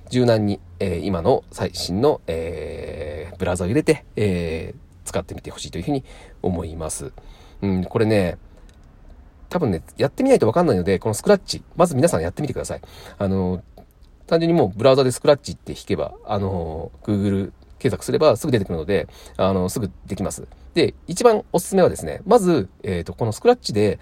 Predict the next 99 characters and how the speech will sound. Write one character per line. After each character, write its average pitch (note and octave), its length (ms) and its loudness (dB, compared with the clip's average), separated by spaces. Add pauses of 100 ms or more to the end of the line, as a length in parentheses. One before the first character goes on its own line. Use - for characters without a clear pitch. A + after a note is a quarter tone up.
(340)
え G2+ 160 2
ー、 F#2 80 -2
で B2+ 100 -2
き - 80 -12
た C#3 100 6
作 - 280 -4
品 F#3 160 2
と G#3 80 -2
い G3 40 2
う D#3 40 2
の F2 100 0
が、 G2 400 0
え G#2 320 2
ー、 - 100 -12
見 E3 100 2
れ F3+ 120 8
る C3+ 60 0
ん - 20 2
で - 80 -8
す - 80 -10
よ。 - 120 -8 (360)
一 A#2+ 120 -6
覧 A2+ 120 4
リ F#2+ 80 -2
ス - 40 -12
ト。 - 100 -14 (800)
で、 C#3+ 140 2 (140)
そ - 160 -8
こ A3+ 120 2
で G#3 160 10
ま G3+ 200 4
ず、 B2+ 220 -2 (220)
え F#2+ 220 0
ー F2+ 40 -6
と、 F2+ 380 -4
ど - 260 -2
ん G3+ 80 6
な A2 120 6
作 - 240 -6
品 A2 80 -2
が F#2+ 60 2
で G2 100 -4
き B2+ 60 -2
る A#2 60 -2
の F2 80 -2
か E2 100 -4
っ - 40 -10
て - 200 -12
い D#2+ 40 -6
う - 20 -6
の E2 140 -4
を、 E2+ 160 -6
え G#2 140 0
ー、 - 20 0
何 F#3 160 6
個 - 80 -6
か F#2+ 80 -2
見 B2+ 100 -2
て A#2 60 0
ほ - 80 -6
し - 40 -12
い - 40 -12
ん - 20 -14
で - 60 -16
す - 80 -8
ね。 - 100 -6 (460)
特 A#3+ 200 -2
に、 D3 320 2
あ G#2+ 100 -2
の、 G2+ 120 2
ゲ D3+ 200 4
ー F#3+ 40 4
ム F#3 80 2
と - 120 2
か D3+ 100 -6
が - 80 -8
面 G#2 140 -6
白 F#2+ 100 -4
い - 20 -4
で D#2 60 -8
す。 - 160 -12 (160)
う F#2+ 60 -10
ん。 E2+ 160 -12 (220)
あ A#2+ 80 0
の、 A2+ 60 2
シ F3+ 140 2
ュ F#3+ 40 4
ー F#3 40 0
テ G#3 60 4
ィ - 20 6
ン F#3+ 40 6
グ E3+ 100 0
ゲ F3 100 6
ー B2+ 40 4
ム F2+ 60 -2
と G2+ 60 -10
か - 80 -12
っ - 40 -14
て、 - 240 -16